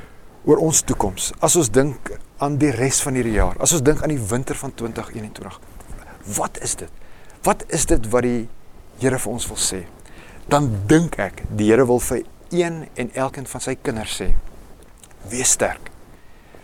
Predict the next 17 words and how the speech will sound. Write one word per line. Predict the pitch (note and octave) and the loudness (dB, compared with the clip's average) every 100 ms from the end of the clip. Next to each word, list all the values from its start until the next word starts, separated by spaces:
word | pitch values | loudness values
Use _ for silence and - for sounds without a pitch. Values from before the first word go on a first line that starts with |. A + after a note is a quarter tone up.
| - | -16
wees | - F#2+ A#2 D3 - | -10 2 4 4 4
vasberade, | - G2 - G2 F#2+ - - - - G#2+ | 0 0 -2 -4 -4 -6 -12 -14 -10 -6
wees | A2 D3+ A#2 | 2 2 4
dapper, | A2+ A2 - - - - - - - | 0 -4 -6 -12 -14 -18 -20 -18 -2
tree | E3 D#3+ C#3+ - - | 0 0 -4 -10 -10
moedig | A#2+ B2+ - | -6 -4 -4
op. | - - - - - - - - - - | -8 -10 -12 -16 -16 -20 -20 -20 -20 2
Julle, | C3 C#3+ | 4 6
ons | D3+ D3 D3+ | 4 0 2
het, | C#3 - - - - - - - - - | 2 -2 -6 -8 -14 -18 -20 -20 -20 -6
ons | D3 E3+ | 2 2
het | B2 - C3 | 2 -4 -4
nou | C3+ B2+ | 0 2
die | A#2 | 2
dag | F#2 - - - - - - - | -2 -6 -12 -16 -20 -20 -20 -10
die | - - C#3 | -10 -2 -2
opstanding | - - A#2+ A#2 A2+ | -2 -4 -4 -4 -8